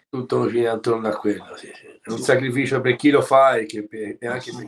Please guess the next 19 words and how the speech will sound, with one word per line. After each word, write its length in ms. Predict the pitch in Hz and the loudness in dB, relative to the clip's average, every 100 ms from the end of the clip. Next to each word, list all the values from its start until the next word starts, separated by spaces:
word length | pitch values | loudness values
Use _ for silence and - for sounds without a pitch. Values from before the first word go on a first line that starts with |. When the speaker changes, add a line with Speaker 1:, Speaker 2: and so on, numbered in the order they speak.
| 110 | -16
Speaker 1:
chi 80 | |
è 40 | 107 | -18
staccato, 640 | - - - 101 101 - | -18 -18 -12 -12 -12 -14
perché 360 | - - - - _ _ _ | -20 -18 -18 -20 _ _ _
è 160 | 120 120 | -6 -4
tutto 260 | 139 135 | -4 -2
un 80 | 127 | -2
mondo 200 | 123 123 | -2 2
Speaker 2:
Ah, 80 | 170 | 2
Speaker 1:
a 40 | |
Speaker 2:
sì, 100 | - | 2
Speaker 1:
parte. 160 | 175 175 | 2 2
Speaker 2:
posso 180 | 170 165 | 2 0
garantire 480 | 165 165 165 160 156 | 2 0 -2 -2 -2
che 220 | 156 - | -6 -8
è 160 | 143 - | -12 -6
pesante. 720 | 170 160 151 139 123 131 131 | -4 -2 -2 -4 -8 -12 -12
Io, 580 | 139 180 170 160 - _ _ _ | -6 -4 -2 -4 -10 _ _ _
mm, 360 | 147 147 143 139 | -10 -10 -10 -12